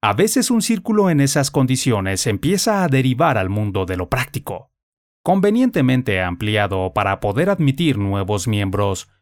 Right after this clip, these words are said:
cuya participación en el interés común original es insignificante, pero a quienes se les hace sentir en un sentido vago hombres justos, llega a ser un verdadero poder en el medio en que se mueve.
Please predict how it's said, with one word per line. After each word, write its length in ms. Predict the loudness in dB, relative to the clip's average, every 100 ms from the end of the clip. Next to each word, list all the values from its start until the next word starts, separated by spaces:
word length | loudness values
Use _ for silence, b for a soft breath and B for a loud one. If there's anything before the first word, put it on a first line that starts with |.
| _
cuya 380 | 0 2 0 0
participación 840 | -2 -2 -2 -2 -2 0 0 0
en 140 | 0
el 140 | 0 0
interés 400 | 0 0 -2 0
común 320 | -2 0 0
original 600 | -2 0 0 2 2 0
es 220 | -2 -2
insignificante, 1080 | -2 -2 -2 -2 -4 -4 -2 0 0 -4 -6 _ _ _
pero 320 | 0 2 2
a 100 | 0
quienes 320 | -2 0 0
se 100 | 0
les 180 | 0 0
hace 220 | 0 0
sentir 420 | 0 0 0 0
en 140 | 0 -2
un 160 | -2
sentido 500 | -2 -2 -2 -2 -2
vago 480 | 0 0 0 -2 -2
hombres 460 | -2 0 0 -2 -2
justos, 640 | -2 -2 -2 -4 -6 -8 -16 _ _
llega 420 | -6 -2 0 0 0
a 60 |
ser 240 | 0 0 0
un 120 | 0
verdadero 600 | 0 0 0 2 0 0
poder 380 | 0 0 0 0
en 140 | -2
el 120 | -2
medio 340 | -2 -2 -2 -2
en 80 |
que 140 | -2 -2
se 120 | -2
mueve. 520 | 0 -2 -4 -10 -20